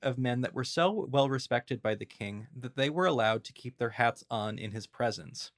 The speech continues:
whereas everyone else was required to bare their heads. Finally, on his cloak, there's the symbol of the Order of Alcantara. The Duke had been admitted to the Order of the Knights of Alcantara in the years before this painting was made.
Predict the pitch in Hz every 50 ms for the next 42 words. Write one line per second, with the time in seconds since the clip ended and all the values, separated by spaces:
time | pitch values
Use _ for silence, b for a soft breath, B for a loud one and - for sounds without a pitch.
0 | _ _ _ _ _ _ - 123 117 110 107 98 - 127 117 123 120 113 117 117
1 | 113 - - 117 107 104 117 113 - - - 104 98 95 104 113 - - 113 -
2 | 92 - - 98 - - - - 120 117 110 - - - - - - _ _ _
3 | _ _ _ _ _ _ _ _ _ _ _ _ - 147 151 165 165 151 127 110
4 | 110 120 127 - _ - 139 143 143 131 127 - - - - 226 240 190 180 -
5 | _ _ _ - 202 208 208 - 190 - - 139 131 123 127 123 - - - 120
6 | 113 117 135 123 - 131 127 123 120 117 113 - - 117 117 107 - _ _ -
7 | 104 107 - - - 131 139 127 - 113 92 87 - - 113 - _ _ _ -
8 | 131 120 143 147 143 139 - 143 131 123 123 120 120 120 113 - 120 - - 120
9 | 113 107 120 117 - - - 120 117 - - 131 123 120 117 110 - 117 107 104
10 | 110 110 110 123 135 143 139 - - 135 117 113 110 110 - - 110 107 101 -
11 | 110 101 101 101 107 - _ _ 135 131 123 120 113 110 113 113 113 - - 110
12 | 104 - _ 104 104 104 101 95 98 - - 104 98 92 - 101 101 98 98 101
13 | 107 107 104 98 - - 120